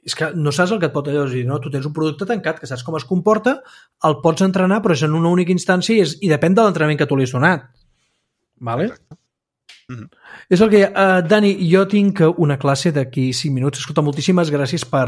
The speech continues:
Speaker 1: eh, rescatar Mossega la Poma, eh, aquesta
Speaker 2: Un pla-,
Speaker 1: setmana.
Speaker 2: un, un plaer. Ja tenia ganes de, de, de fer alguna cosa, eh? Vull dir que sempre estic en, immers en massa feina.
Speaker 1: Massa feina tots plegats. Vinga, moltes gràcies.
Speaker 2: Gràcies, Marc.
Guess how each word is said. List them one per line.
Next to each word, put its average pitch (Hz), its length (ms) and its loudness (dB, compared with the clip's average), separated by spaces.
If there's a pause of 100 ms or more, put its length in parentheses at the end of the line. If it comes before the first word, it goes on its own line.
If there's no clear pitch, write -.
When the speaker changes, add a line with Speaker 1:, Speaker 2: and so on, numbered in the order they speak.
Speaker 1:
eh, 123 200 2
rescatar 123 440 -4
Mossega 131 280 -4
la 117 80 -6
Poma, 120 300 -4
eh, - 540 -12 (480)
aquesta 127 220 -2
Speaker 2:
Un 139 60 0
pla-, 147 100 2
Speaker 1:
setmana. 135 440 0 (120)
Speaker 2:
un, 120 80 -2
un 123 80 -6
plaer. 104 320 -4
Ja 110 100 0
tenia 117 240 0
ganes 113 240 0
de, 110 140 2 (100)
de, 104 140 0 (100)
de 101 100 -2
fer 110 200 0
alguna 98 380 -4
cosa, 143 40 -18
eh? 143 40 -20
Vull 104 100 -16
dir 95 120 -14
que 95 60 -12
sempre - 280 -10
estic 107 200 -10
en, 104 320 -14
immers 107 500 -6
en 107 100 -6
massa 101 200 -6
feina. 95 320 -14 (680)
Speaker 1:
Massa 160 400 2
feina 147 280 0
tots 139 200 -4
plegats. 120 580 -4 (720)
Vinga, 156 340 2
moltes 151 400 0
gràcies. 123 380 -4
Speaker 2:
Gràcies, 98 280 -16
Marc. - 180 -20